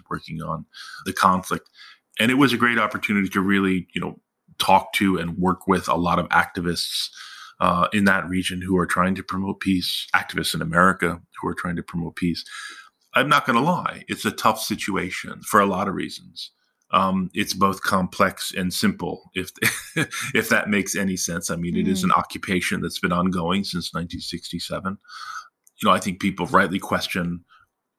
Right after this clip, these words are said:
Speaker 1: you know, whether a two-state solution is still possible, what are some other possibilities, um, for ending the occupation and creating a future of democracy and dignity for all the people in Israel, Palestine. Um, but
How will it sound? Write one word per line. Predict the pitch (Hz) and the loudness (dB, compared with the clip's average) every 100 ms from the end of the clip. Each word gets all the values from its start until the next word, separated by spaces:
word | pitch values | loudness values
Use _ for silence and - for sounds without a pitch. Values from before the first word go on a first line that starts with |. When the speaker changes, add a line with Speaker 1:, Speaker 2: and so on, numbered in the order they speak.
| _ _ | _ _
Speaker 1:
you | 95 | -4
know, | 78 | -2
whether | 85 95 98 95 | 0 2 4 2
a | 92 | 2
two-state | - 95 - 90 | 0 0 0 -2
solution | - 90 87 - 107 117 113 - | -2 -2 -2 -2 -4 -8 -10 -10
is | 92 | -6
still | - 90 80 | -6 -6 -4
possible, | - 92 - 104 117 120 - | 2 2 2 -6 -10 -10 -2
what | 101 | 2
are | 92 | 2
some | - 92 85 | 0 -2 0
other | 95 92 92 | 0 2 0
possibilities, | 90 92 87 82 87 92 98 104 - - - - - - | 0 -2 0 -2 2 4 4 2 -2 -10 -14 -12 -10 -2
um, | 90 90 82 - | 2 2 2 0
for | - - | 0 4
ending | 98 98 92 | 6 6 6
the | 92 | 4
occupation | 87 90 85 90 85 - 85 | 2 0 -2 2 2 2 0
and | 80 85 | -2 -2
creating | - 85 85 85 87 | 0 2 2 0 0
a | |
future | - 95 90 90 - | 2 4 4 4 4
of | 87 | 2
democracy | 90 87 90 95 - 90 82 | 2 2 2 0 2 0 0
and | 82 | 0
dignity | 92 85 90 92 | 2 4 4 4
for | - 67 | 6 4
all | 85 | 4
the | 90 | 2
people | 95 95 82 85 | 2 2 2 2
in | 90 | 2
Israel, | 90 90 | 4 2
Palestine. | 82 90 92 95 - 98 92 - - - - - | 2 2 2 0 4 6 4 0 -10 -8 0 4
Um, | 104 202 | 4 6
but | 214 | 4